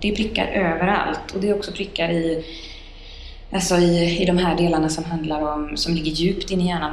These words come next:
de här primitiva reptilhjärnan som vi kallar det ibland, det är i minneslagringscentra, det är i känslocentra, det är de motoriska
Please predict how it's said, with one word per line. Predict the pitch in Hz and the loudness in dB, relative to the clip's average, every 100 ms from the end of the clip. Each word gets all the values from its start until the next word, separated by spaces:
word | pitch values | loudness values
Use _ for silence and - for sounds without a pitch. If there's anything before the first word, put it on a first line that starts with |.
| 156 | -6
de | |
här | - - - 185 | -10 -10 -8 -6
primitiva | - 196 - 170 160 156 | -2 0 0 0 2 4
reptilhjärnan | 156 160 170 147 139 147 | 2 2 2 0 -2 -4
som | 151 170 | -4 -4
vi | |
kallar | 175 165 | -2 -2
det | 156 | -2
ibland, | - 160 175 | -2 0 0
det | 151 | 0
är | - 147 | -4 -6
i | 143 | -8
minneslagringscentra, | 143 147 - 143 - - - 147 - 156 156 156 - 170 | -8 -8 -8 -8 -6 -6 -8 -10 -6 -4 -4 -4 0 0
det | 170 | 0
är | 143 | -4
i | |
känslocentra, | - 147 143 - - - 143 - 160 | -6 -8 -8 -8 -6 -6 -6 -6 -2
det | 170 | 0
är | |
de | 170 | 2
motoriska | 175 175 - 190 - - - | 2 0 -2 -6 -8 -8 -4